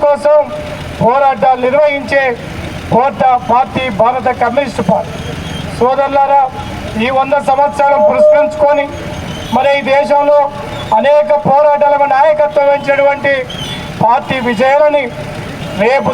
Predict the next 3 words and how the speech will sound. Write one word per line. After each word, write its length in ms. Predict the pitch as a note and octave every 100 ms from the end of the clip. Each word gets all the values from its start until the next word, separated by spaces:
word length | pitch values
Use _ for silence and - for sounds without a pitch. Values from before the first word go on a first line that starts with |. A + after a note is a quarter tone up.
| A3+
జరగబోయేటువంటి 1000 | B3+ C#4+ C#4 C4+ C#4 C4 C4 C#4+ C#4+ C4+ - - - - - - - - - - - - - - A3+
కమ్యూనిస్టు 520 | B3 C#4+ C#4+ A#3+ C#4 C4
ఉద్యమానికి, 580 | G#3+ D4 D4 D4 A#3